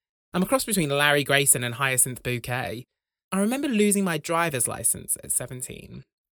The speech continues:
The D V L A worker on the end of the phone was so convinced that my voice couldn't belong to a male, she refused to reissue the license and put me straight on to the manager. I answered all my details correctly and had to <laughs> cry down the phone to two random Welsh jobs worth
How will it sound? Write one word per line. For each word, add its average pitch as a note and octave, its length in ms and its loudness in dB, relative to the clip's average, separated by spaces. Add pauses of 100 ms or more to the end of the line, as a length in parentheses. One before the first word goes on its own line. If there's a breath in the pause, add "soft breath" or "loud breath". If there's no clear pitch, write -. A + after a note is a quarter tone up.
(360)
The - 80 -8
D G#3 200 0
V B3 120 -4
L A3+ 160 0
A F3 80 2
worker C3 260 -4
on A#2+ 80 -6
the B2+ 120 -10
end C#3 140 -8
of D3 60 -8
the D3+ 60 -12
phone A#2+ 280 -10
was B2 120 -2
so G3 880 2
convinced E3+ 520 -2
that - 100 -4
my C3 140 -6
voice C3 260 0
couldn't D#3 380 -4
belong C3 320 -6
to C3+ 120 -6
a C3 40 -6
male, B2+ 440 -10 (420)
she G3 180 0
refused G3 640 -2
to F3+ 60 -4
reissue D3 540 -4
the C3 80 -4
license - 760 -8
and D3 140 -10
put D#3 120 -8
me C#3+ 80 -4
straight D3 240 -2
on C3+ 100 -8
to - 80 -8
the C#3 60 -12
manager. A#2 480 -14 (720)
I C3 100 -6
answered B2 380 -8 (100)
all C3+ 160 -10
my G3 140 -4
details F#3+ 400 -6
correctly B2 760 -8
and B2+ 100 -10
had D3+ 120 -6
to - 80 -8
<laughs> - 40 -20
cry F#3 560 -2
down F3 240 -2
the E3+ 60 -4
phone D3 340 -4
to C#3+ 100 -6
two E3 240 -6
random D3 540 -4
Welsh C3+ 340 -2
jobs C#3+ 360 -4
worth F#2+ 300 -10